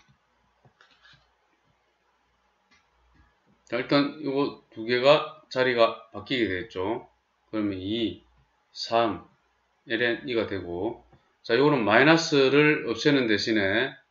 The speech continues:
아, 요, 뭐, 그렇게 해도 되고, 아, 그, 없앱시다. 자, 요거를 플러스로 하면은 엘엔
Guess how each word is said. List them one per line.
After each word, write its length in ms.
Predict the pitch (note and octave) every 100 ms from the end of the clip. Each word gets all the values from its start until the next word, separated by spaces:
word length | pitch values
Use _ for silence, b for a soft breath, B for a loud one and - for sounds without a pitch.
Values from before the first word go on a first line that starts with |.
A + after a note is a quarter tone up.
| -
아, 140 | A#2
요, 60 | D3 - - _ _
뭐, 240 | C#3 C3 -
그렇게 260 | G3+ G#3+
해도 80 | E3+
되고, 500 | D#3+ C#3+ G2+ E2+ - _ _ _ _ _ _ _ _ _ _
아, 140 | A2+
그, 200 | A2+ B2+ A#2+
없앱시다. 540 | A#2+ G#3 A3 F2+ - _ -
자, 140 | A#2+
요거를 600 | C#3+ E3+ E3+ F3+ E3+ -
플러스로 440 | - D#3+ F3+ E3 D3
하면은 500 | C#3+ C3+ C3 D#3 C#3+
엘엔 420 | D3 D#3 D#3 D#3+